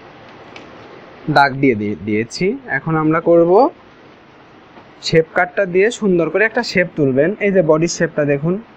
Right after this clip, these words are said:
শেপ কাট অবশ্যই আপনাদের একটা কিনে নেবেন। এই যে দেখুন, এটা বডির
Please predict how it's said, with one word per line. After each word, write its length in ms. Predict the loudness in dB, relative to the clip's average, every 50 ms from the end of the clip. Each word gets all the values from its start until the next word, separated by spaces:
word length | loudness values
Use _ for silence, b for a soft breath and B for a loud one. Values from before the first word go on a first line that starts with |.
| -12 -2
শেপ 180 | -2 -2 -2 -2 -2 -2
কাট 160 | 0 0 0 -2 0 0
অবশ্যই 340 | 0 0 -2 -4 -4 -2 -2 -2
আপনাদের 300 | -2 -4 -4 -2 -4 -4 -4
একটা 220 | -6 -6 -4 -4 -4 -4 -6 -2
কিনে 200 | 0 0 2 2 2
নেবেন। 220 | 0 0 0 -2 -2 -4 -8 -18 -20 -20 -20 -20 -20 -20 -20 -20 -20 -20 -20 -20 -20 -20 -20 -20 -20 -20 -20 -20 -20 -20 -20 -20 -16 -6 -2 0
এই 60 | 2 2
যে 60 | 2 2 2
দেখুন, 240 | 0 0 -2 -4 -4 -4 -4 -12 -20 -20 -20 -20 -20 -20 -20 -20 -20 -20 -20 -20 -20 -20 -20 -16 -6 -2 -2
এটা 180 | 2 4 4 4 4 2 0 -2 -14 -20 -20 -20 -20 -20 -10 0 2 4
বডির 300 | 4 6 6 4 2